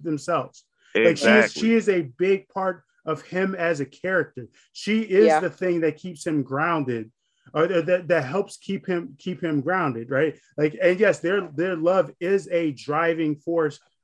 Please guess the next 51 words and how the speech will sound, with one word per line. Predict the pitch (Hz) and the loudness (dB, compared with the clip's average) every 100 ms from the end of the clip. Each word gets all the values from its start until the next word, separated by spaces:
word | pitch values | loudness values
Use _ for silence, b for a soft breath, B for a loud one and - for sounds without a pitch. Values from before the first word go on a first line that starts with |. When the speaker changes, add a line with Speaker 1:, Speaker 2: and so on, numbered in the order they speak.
| - | -8
Speaker 1:
uh, | 160 175 | -8 -8
for, | 139 175 180 170 - | -8 0 2 2 -2
for | 165 170 127 | -4 -2 -2
him. | 175 190 117 101 _ _ _ _ | -6 -6 -6 -10 _ _ _ _
But | 156 | 2
it's | 127 | 6
Speaker 2:
Yeah. | 123 - | 6 6
Speaker 1:
much | 120 | 4
better | 147 214 202 170 | 4 4 4 2
when | 180 | -2
you, | 180 190 | -4 -4
when | 156 180 | -2 -2
you | 180 | -2
have | 190 175 | -2 0
examples | 151 120 175 165 175 165 151 | -2 -2 -2 -2 -2 -2 -2
of, | 170 160 151 143 131 _ _ _ _ - | -2 0 0 -2 -6 _ _ _ _ -4
like, | 156 151 - | -2 -2 0
"I | 170 185 | 0 2
know, | 190 202 165 | 2 0 2
I | 175 190 | 2 2
know, | 185 190 190 185 170 147 _ _ - | 0 -2 -2 -4 -6 -10 _ _ -2
I | 185 | 0
know | 196 190 | 2 0
you're | 185 180 | 0 -2
gonna | 165 156 | -4 -4
come | 185 165 | -6 -8
through | 147 180 190 | -4 -4 -4
for | 143 | -6
me," | 123 107 101 _ - | -6 -8 -14 _ -2
right? | 147 180 190 - | 2 2 0 -4
Speaker 2:
Yep. | 123 165 | 2 4
Speaker 1:
Like, | 170 - - | 4 2 -2
like, | 170 170 170 | 0 0 0
uh, | 160 175 | 2 2
and | 180 185 | 0 -4
th-, | 208 143 | -8 -6
we, | 196 196 | -6 -4
we | 160 | -6
see | 185 214 202 | -6 -6 0
is | 175 143 | 0 0
an | 196 165 | -4 -2
example | 143 147 160 165 | 0 0 -2 -4
of | 143 | -2
this | 147 | -4
in | - 151 | -2 -4
the | 131 | -4
Spider-Man, | - 156 165 175 160 160 156 | -6 0 2 2 0 -2 -4
the | 139 | -8
Spider-Man | - 156 165 160 156 131 | -4 0 0 0 -2 -2
video | 156 156 139 | 0 2 2
game, | 135 131 123 | 0 -2 -4